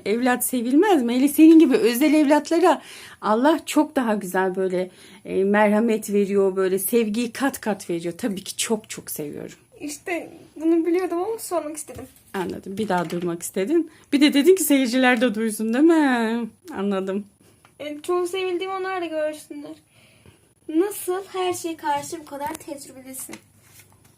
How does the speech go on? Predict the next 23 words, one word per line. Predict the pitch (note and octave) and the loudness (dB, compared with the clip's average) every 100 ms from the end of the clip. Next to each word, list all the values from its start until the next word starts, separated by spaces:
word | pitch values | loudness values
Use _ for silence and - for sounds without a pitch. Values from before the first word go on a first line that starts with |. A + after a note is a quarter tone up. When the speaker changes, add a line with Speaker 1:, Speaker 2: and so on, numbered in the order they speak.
| _ _ _ _ _ _ _ _ _ | _ _ _ _ _ _ _ _ _
Speaker 2:
Uzun | C#4+ D4 D#4+ | -8 -2 0
uzun | D4 C#4+ | -2 -8
anlat | B3+ B3 C4+ | -14 -14 -14
ama | C4 C4 | -14 -14
video | C#4 | -16
uzasın. | C4+ B3+ - _ _ - - _ _ - - - - - F#3+ - - _ - - - | -18 -18 -20 _ _ -20 -20 _ _ -20 -18 -18 -18 -12 -12 -12 -18 _ -18 -10 -2
Speaker 1:
Anam | F3+ F#3+ G3 | 0 2 2
ama | A#3 | 4
neyi | A#3 G3 B3+ | 4 6 6
anlatacağımı | C4 A3+ G#3+ C#4 B3+ C4+ | 6 4 2 4 6 4
şimdi | A#3+ A3 E3+ | 4 0 0
bulamıyorum. | F3 F3 F3 F3+ G3 | 0 0 2 2 2
Neye | A3+ D#4+ | 4 4
karşı | - B3 G#3+ - - | 2 0 0 -2 -8
tecrübeliyim? | F3 E3+ - D#3+ F3 F3 | -6 -6 -8 -8 -6 -6
Her | F3 G#3+ G3 | -2 -2 -2
şeye | - F3+ | -2 -2
karşı | F3+ E3 E3 F#3+ | -2 -6 -6 -6
derken? | F3+ D4+ D#4 | -4 0 4
Speaker 2:
Anneliğe | E4 D4+ D#4 D4+ | 2 2 -4 -8
karşı, | D#4 D4+ D4+ D4+ - D4+ D4+ D4+ D4+ _ _ _ _ _ | -6 -4 -4 -6 -8 -2 0 0 -4 _ _ _ _ _
e, | - - C4 | -18 -14 -10
sonra | C4+ D4+ D4 D4+ | -6 -4 -2 -4